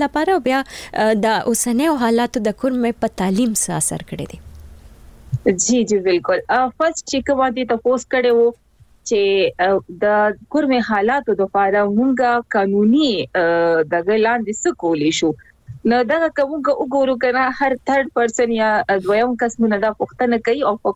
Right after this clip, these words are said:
Speaker 2: کار هم ده که نه؟ نو مونږ چې تر خپله، آه، که زه په، تر ځان پورې خبره وکړم یا د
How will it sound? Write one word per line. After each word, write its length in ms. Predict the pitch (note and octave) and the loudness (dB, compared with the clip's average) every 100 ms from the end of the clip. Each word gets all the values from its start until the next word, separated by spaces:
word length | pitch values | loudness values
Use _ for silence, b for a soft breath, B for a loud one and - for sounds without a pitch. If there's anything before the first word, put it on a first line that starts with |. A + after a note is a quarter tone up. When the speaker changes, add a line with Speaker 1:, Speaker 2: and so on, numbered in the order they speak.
| D#4+ | 0
Speaker 2:
کار 200 | D#4+ A#3 | 0 0
هم 180 | D#3+ | -2
ده 100 | D#3+ | -6
که 160 | E3+ G3 | -4 -2
نه؟ 120 | G#3 - _ - - _ - | -2 -4 _ -20 -20 _ -2
نو 120 | A#3+ C4 | 0 2
مونږ 220 | C4 D4+ E4+ D#4+ - | 2 0 0 0 -2
چې 80 | C4+ | -2
تر 160 | B3 A3 | -2 -4
خپله، 380 | - - D#4 C4 | -6 -4 0 0
آه، 400 | B3 - G#3+ G#3+ | 0 0 0 0
که 200 | G#3+ G#3 | 0 0
زه 100 | C4 C4 | 0 0
په، 200 | A3 G3+ F#3 - | 0 0 -6 -4
تر 120 | G#3 G3 | -2 0
ځان 200 | A#3+ C4 A#3+ | -2 -2 0
پورې 180 | A3 G#3+ | 0 0
خبره 280 | G#3 G#3 G#3 | -2 0 2
وکړم 440 | G3+ G#3+ G3 B3 | 0 -2 -2 0
یا 120 | B3 | 0
د 160 | A#3 G#3 | -2 -2